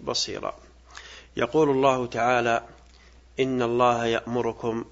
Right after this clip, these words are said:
أن تؤدوا الأمانات إلى أهلها." هذا خطاب لجميع المكلفين، والمعنى: يأمركم الله أيها المؤمنون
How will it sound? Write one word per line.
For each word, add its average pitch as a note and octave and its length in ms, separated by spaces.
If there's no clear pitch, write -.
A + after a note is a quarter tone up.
أن A#2+ 220
تؤدوا A#2 480
الأمانات A2 680
إلى G#2 260
أهلها." - 520
هذا C3+ 300
خطاب B2 600
لجميع A#2+ 460
المكلفين، G#2+ 720
والمعنى: B2+ 600
يأمركم B2+ 800
الله B2+ 640
أيها B2 380
المؤمنون B2 800